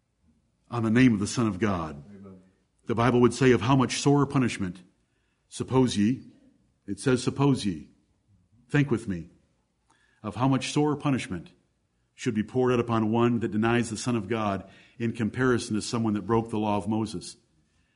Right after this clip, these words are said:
Speaker 1: Do you know what it was like to break the law of Moses? They died without mercy under two or three witnesses. These are New Testament words that I'm quoting to you from Hebrews chapter ten. You can also go to Hebrews chapter two. You can also go to Hebrews chapter twelve, for the same thing is said repeatedly,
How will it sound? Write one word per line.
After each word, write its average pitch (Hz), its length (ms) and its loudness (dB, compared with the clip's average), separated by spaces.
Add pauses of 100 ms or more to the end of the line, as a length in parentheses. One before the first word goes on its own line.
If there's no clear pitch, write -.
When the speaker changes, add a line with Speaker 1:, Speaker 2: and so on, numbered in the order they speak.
(340)
Speaker 1:
Do - 60 -6
you 117 60 2
know 120 60 2
what 123 100 4
it - 20 4
was 113 140 0
like 123 180 0
to 120 60 -4
break 123 220 2
the 123 60 -4
law 120 160 2
of 110 120 -2
Moses? 131 340 -2
They 110 120 -2
died 110 260 0
without 117 320 -2
mercy 127 320 -2
under 107 120 -2
two 120 220 -4
or 120 60 -2
three 120 180 -4
witnesses. 107 560 -6 (300)
These 117 180 -2
are 107 60 -2
New 123 160 4
Testament 127 420 -2
words 117 300 0
that 107 80 -4
I'm 107 100 -2
quoting 110 300 -2
to 110 100 -8
you 117 80 0
from 101 160 -6
Hebrews 113 460 -6 (320)
chapter 120 280 2
ten. 120 300 4
You 107 80 4
can 107 100 0
also 117 220 0
go 127 80 4
to 110 80 4
Hebrews 117 320 0
chapter 117 240 -4
two. 143 320 0 (160)
You 127 100 -4
can 113 120 0
also 143 240 0
go 120 80 4
to 107 40 2
Hebrews 120 320 -2
chapter 131 280 -4
twelve, 117 340 -4
for 120 80 -6
the 113 100 -4
same 147 280 -2
thing 127 320 -2 (240)
is 120 200 0
said 139 200 2
repeatedly, 113 680 2